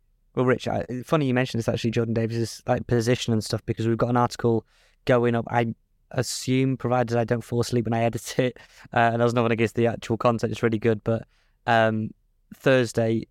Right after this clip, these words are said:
when you listen to this, there should be an article on rob ryan red dot com by a contributor, um, called Alex, uh, who has written a piece about how Wrexham could maybe use the box midfield, which is becoming quite popular in, um, in the Premier League particularly. You've seen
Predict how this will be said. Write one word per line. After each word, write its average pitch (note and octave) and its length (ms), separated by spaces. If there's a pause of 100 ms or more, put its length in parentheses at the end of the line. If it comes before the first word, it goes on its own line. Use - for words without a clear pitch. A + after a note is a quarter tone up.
(180)
when A#2+ 220
you A2+ 80
listen A2+ 240
to A2 80
this, A2+ 160
there A#2+ 80
should A#2+ 140
be B2 60
an A#2 60
article A#2 320
on B2+ 120
rob B2 220
ryan A#2 140
red A#2 140
dot A#2 160
com A2 360 (400)
by A#2 240
a A#2+ 80
contributor, A#2+ 760 (140)
um, A2+ 300
called A#2 220
Alex, C3 580 (140)
uh, B2+ 140
who B2 200
has A#2 140
written B2+ 200
a - 40
piece C3 220
about A#2+ 320 (280)
how C#3+ 140
Wrexham D#3 340
could C#3 140
maybe C#3 240
use C3 240
the A#2 100
box - 360
midfield, B2+ 460
which G#2+ 200
is A2 40
becoming A2+ 260
quite - 200
popular A2 400 (480)
in, G#2+ 400
um, G#2+ 460 (280)
in B2+ 80
the A#2+ 80
Premier A#2+ 300
League G#2+ 140
particularly. A2 420
You've G#2 80
seen G#2+ 280